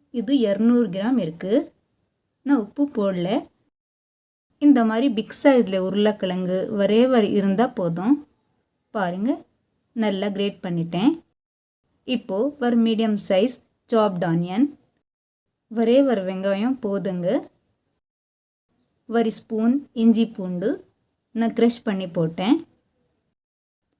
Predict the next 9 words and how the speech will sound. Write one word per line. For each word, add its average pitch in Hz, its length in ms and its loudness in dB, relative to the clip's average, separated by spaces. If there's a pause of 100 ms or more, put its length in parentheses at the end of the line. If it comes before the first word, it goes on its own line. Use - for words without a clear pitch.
(140)
ஹாஃப் 226 380 -2
ஸ்பூன் 254 380 -2
ரெட் 170 180 -6
சில்லி 190 300 -2
பவுடர். 208 280 2 (1500)
நல்லா 233 360 2
மிக்ஸ் - 240 -4
பண்ணிக்கோங்க. 226 520 2 (2250)
ஸ்பூன்ல 269 440 2